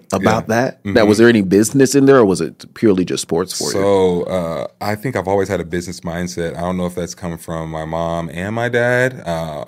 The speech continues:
Speaker 2: my mom's realtor, dad's retired police officer here,
Speaker 1: Okay.
Speaker 2: uh, for over thirty years.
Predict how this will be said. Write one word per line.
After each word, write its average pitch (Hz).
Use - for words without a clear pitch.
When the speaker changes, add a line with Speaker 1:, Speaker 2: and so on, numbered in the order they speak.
Speaker 2:
my 87
mom's 92
realtor, 87
dad's 85
retired 87
police 90
officer 87
here, 90
Speaker 1:
Okay. 90
Speaker 2:
uh, 110
for 92
over 87
thirty 85
years. 90